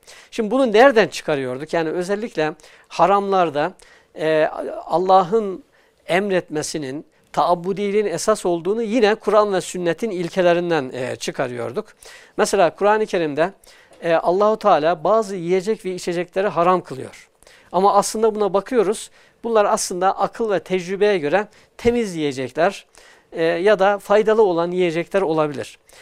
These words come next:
Ama buna rağmen bunların yasaklanmış olması oralarda başka amaçların, yani bizim bilmediğimiz, e, başka amaçların, e, geçerli olduğunu göstermektedir.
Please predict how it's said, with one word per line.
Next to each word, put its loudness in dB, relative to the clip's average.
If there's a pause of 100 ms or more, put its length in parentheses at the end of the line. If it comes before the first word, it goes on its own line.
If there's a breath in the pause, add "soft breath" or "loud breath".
(240 soft breath)
Ama 2
buna 4
rağmen 2
bunların -2
yasaklanmış -2
olması 0 (340 soft breath)
oralarda 4
başka -6
amaçların, -4
yani -2
bizim -6
bilmediğimiz, -6 (540 soft breath)
e, -2
başka -2
amaçların, -4
e, -4
geçerli -2
olduğunu -4
göstermektedir. -4